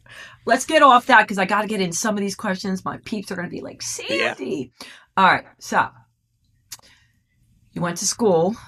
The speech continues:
Speaker 1: for organizational behavior and communications. Did you, the question is, did you always know you wanted to be in business for yourself?
Speaker 2: I,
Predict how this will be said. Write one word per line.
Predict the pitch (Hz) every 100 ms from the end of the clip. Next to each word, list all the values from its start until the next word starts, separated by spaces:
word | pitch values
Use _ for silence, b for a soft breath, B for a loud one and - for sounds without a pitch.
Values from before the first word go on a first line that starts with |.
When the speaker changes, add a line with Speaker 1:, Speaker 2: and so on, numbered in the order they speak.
| B
Speaker 1:
for | -
organizational | 180 185 208 196 190 196
behavior | 208 190 185 170 180 175 -
and | 160
communications. | 160 160 151 - 240 220 - - - - - - - _ _ _ _ _ _ _ _ _ _ -
Did | 175 170 -
you, | 214 233 277 - _ _ -
the | 180
question | - 160 - 214
is, | 214 143 185 - _ _ _ _
did | - 185
you | 190 -
always | 165 165 170 196 - _ _ _ -
know | 190 165
you | 170
wanted | 165 151
to | -
be | 151 160 -
in | 165
business | 165 147 131 - 135 - - _ _ _
for | _ - 131
yourself? | 131 - 87 82 _ _ _ _ _ _ _ B B B B B B B
Speaker 2:
I, | -